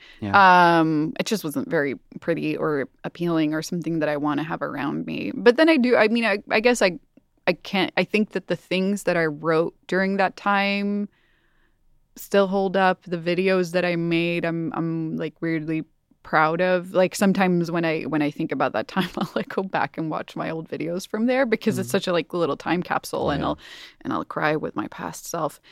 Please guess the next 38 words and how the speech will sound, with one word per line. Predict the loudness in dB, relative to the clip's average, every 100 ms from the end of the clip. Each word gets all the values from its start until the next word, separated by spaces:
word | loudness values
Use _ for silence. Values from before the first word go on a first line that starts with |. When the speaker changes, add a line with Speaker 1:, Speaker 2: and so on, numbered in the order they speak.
| -20 -20 -20
Speaker 2:
So, | 2 6 8 6 4 -2 _ -2
yeah, | 6 6 8 4 2
but | -2 2
the, | 2 2
the | 0 0
things | 4 4
that | 6
I | 2
built, | 2 0 0 0 -2 -10 -16 -16
I |
can't | -10 -10
think | -8 -8 -6
of |
anything | -6 -8 -8 -8
other | -6 -8
than | -8 -8
the |
radiation | -8 -8 -10 -10 -8 -6
mask. | -6 -10 -8
Didn't, | -6 -6 -8 -10 -8
d-, | -6 -6 -10 _ _
don't | -4 -4
feel, | -6 -8 -8 -2
definitely | -2 0 -2
don't | -4 -8
feel | -8
like | -8 -8
my | -10 -12 -12
best | -14 -12 -10
work, | -10 -12
but | -12 -12 -14 _ _ _ _ _ _ _ _
Speaker 1:
Did | -2
it |
Speaker 2:
yeah. | 0
Speaker 1:
make | -2 -2
you | -6
feel | -4 -4
better | -4 -8 -10